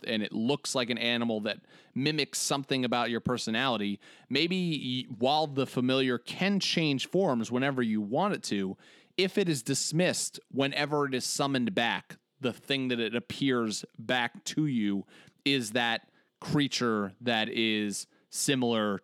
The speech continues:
to your personality. So if you're sly, it's a fox. If you're wise, it's an owl. And that's how it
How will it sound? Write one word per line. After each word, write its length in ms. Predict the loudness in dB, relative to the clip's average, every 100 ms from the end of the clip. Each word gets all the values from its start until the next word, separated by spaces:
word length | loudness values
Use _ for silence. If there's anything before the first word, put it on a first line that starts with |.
| -2
to 140 | 0
your 120 | 2
personality. 720 | 2 0 -2 -4 -4 -6 -6
So 220 | -2 0 0
if 100 | -2
you're 140 | -2
sly, 500 | -2 0 2 2 0
it's 220 | -2 -6
a 60 | -8
fox. 640 | -2 -2 0 -4 -10 -12 -14 -10
If 140 | -6 0
you're 140 | 0
wise, 560 | 0 0 0 0 -2 -6
it's 160 | -8
an 100 | -8 -4
owl. 580 | 0 0 0 -2 -4 -6 -10
And 160 | -6 -2
that's 200 | -2 -2
how 200 | -2
it 80 | -2